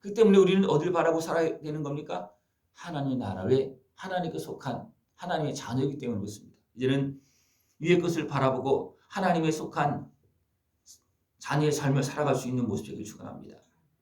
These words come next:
우리 생명이 그리스도께서 나타나실 그때에 너희도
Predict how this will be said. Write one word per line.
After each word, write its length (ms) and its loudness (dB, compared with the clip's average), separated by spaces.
우리 180 2
생명이 520 4
그리스도께서 600 -4
나타나실 680 0
그때에 420 2
너희도 600 4